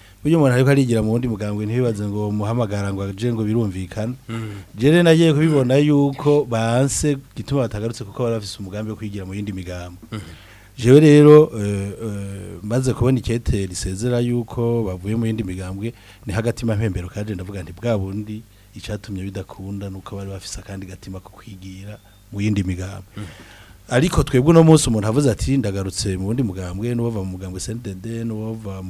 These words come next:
Speaker 1: mugambwe Frodebu, n'uwova mu mugambwe Senera akaza muri Prona, twebwe dukeneye abanywanyi tworeka kumwakira gute?
Speaker 2: Mugabo,
Speaker 1: Ariko ico
Speaker 2: mugabo,
Speaker 1: nemera,
Speaker 2: mugabo, u-,
Speaker 1: ico
Speaker 2: uza nawe
Speaker 1: nemera
Speaker 2: yarigeze muri
Speaker 1: i-
Speaker 2: Prona ngira ngo ko barakarusha,
Speaker 1: Aba
Speaker 2: ko, ko
Speaker 1: arakarusho
Speaker 2: barigukoza
Speaker 1: kuko
Speaker 2: ku
Speaker 1: kwi-,
Speaker 2: mu-
Speaker 1: gu-, gu-, kuba gusa guhubura,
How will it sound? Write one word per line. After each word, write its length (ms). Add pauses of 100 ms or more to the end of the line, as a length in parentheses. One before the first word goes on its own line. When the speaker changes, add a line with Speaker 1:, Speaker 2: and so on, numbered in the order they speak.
Speaker 1:
mugambwe 240
Frodebu, 640
n'uwova 320
mu 60 (100)
mugambwe 260
Senera 380
akaza 240
muri 160
Prona, 480 (400)
twebwe 240
dukeneye 320
abanywanyi 400
tworeka 320
kumwakira 560
gute? 240
Speaker 2:
Mugabo, 260
Speaker 1:
Ariko 200 (100)
ico 160
Speaker 2:
mugabo, 160
Speaker 1:
nemera, 240
Speaker 2:
mugabo, 200 (120)
u-, 80
Speaker 1:
ico 240
Speaker 2:
uza 40 (120)
nawe 160
Speaker 1:
nemera 240
Speaker 2:
yarigeze 240
muri 160
Speaker 1:
i- 80
Speaker 2:
Prona 320
ngira 160
ngo 140 (180)
ko 160
barakarusha, 480
Speaker 1:
Aba 160
Speaker 2:
ko, 80
ko 80
Speaker 1:
arakarusho 640
Speaker 2:
barigukoza 240
Speaker 1:
kuko 260
Speaker 2:
ku 60
Speaker 1:
kwi-, 200
Speaker 2:
mu- 120
Speaker 1:
gu-, 240
gu-, 360 (120)
kuba 340
gusa 300
guhubura, 720